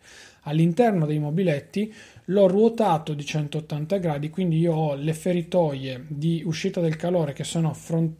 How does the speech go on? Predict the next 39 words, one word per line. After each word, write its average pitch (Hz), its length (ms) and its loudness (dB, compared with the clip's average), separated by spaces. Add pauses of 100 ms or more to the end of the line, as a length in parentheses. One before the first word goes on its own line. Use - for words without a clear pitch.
praticamente 165 560 -2
di 143 100 -8
fronte 156 360 2
a 233 40 4
me 202 280 0 (500)
e 220 160 2
le 208 160 6
ho, 202 260 6
l'ho 196 160 2
spostato 175 420 -2
leggermente, 175 560 0
non 175 160 2
incassato 160 480 -2
all'indentro, 151 580 -2
proprio 143 380 -10
al 156 180 2
fondo 156 360 0
del 156 120 0
mobiletto, 175 460 0
leggermente 180 560 2
fuori, 151 260 -4
così 170 300 0
che 147 180 -4
possa 156 320 0
entrare 160 360 2
e 156 40 2
uscire 151 320 -2
il 147 80 -4
calore 143 400 -2
da 139 100 -6
lì 139 120 -4
sotto, - 540 -10 (380)
perché 190 280 0
ho 165 100 6
notato 160 460 2
molte, 160 360 2
molte 160 280 2
volte 165 420 0
che 170 340 2